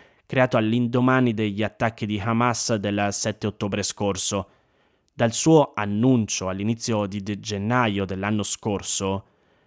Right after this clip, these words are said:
il progetto del governo era stato oggetto di uno dei più grandi movimenti di protesta che Israele abbia mai conosciuto dalla sua creazione nel millenovecentoquarantotto.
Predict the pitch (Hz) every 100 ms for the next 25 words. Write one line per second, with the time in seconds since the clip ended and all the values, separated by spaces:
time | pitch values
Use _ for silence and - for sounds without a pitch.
0 | _ 139 127 117 - 123 151 151 117 104
1 | 104 131 139 123 113 104 - 113 110 107
2 | 131 - 110 110 127 104 104 - 123 117
3 | 127 127 117 107 104 110 117 110 101 107
4 | 110 123 117 - 104 107 101 104 113 120
5 | 110 - _ - 110 113 110 113 120 120
6 | 135 - 117 107 - - 139 123 107 101
7 | 98 127 - 113 110 - - 127 120 101
8 | 101 107 127 123 113 107 104 110 107 104
9 | 107 95 92 - 90 _ - 92